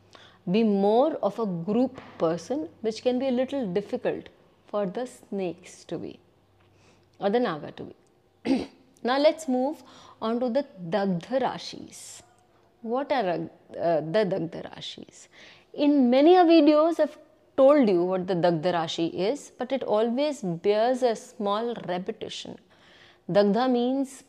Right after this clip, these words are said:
pain, it means burning. And it is only through our relationship that we learn how to move ahead in our karma, how to cross our karma.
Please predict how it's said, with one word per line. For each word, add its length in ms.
pain, 440
it 200
means 320
burning. 500
And 160
it 80
is 100
only 300
through 160
our 160
relationship 1000
that 300
we 140
learn 680
how 320
to 200
move 440
ahead 320
in 100
our 220
karma, 480
how 180
to 240
cross 340
our 160
karma. 480